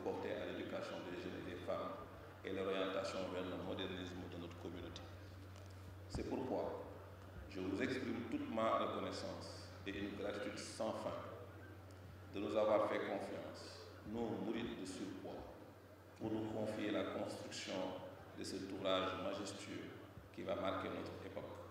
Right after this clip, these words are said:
Le fait de nous avoir ordonné cette construction nous réconforte dans l'idée que par vous,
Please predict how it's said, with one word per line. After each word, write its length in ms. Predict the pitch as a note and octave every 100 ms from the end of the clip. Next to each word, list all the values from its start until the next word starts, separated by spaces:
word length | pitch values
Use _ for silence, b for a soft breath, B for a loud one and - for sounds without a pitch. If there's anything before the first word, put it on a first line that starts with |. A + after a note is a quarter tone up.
| - - - - - - - - - - - -
Le 100 | A2
fait 160 | C#3
de 100 | C3
nous 140 | B2 A#2
avoir 360 | A2 A2+ A#2
ordonné 400 | B2+ B2+ B2+ A#2+
cette 240 | A2+ A2 -
construction 600 | G#2 - A2 - - G2+ G2+ G2 - - - - - G2
nous 120 | G2
réconforte 680 | A2+ - A#2 A#2 - - -
dans 300 | - G#2+ -
l'idée 240 | - - - - - - - - -
que 240 | G#2+ A2 A2
par 120 | G#2
vous, 240 | - -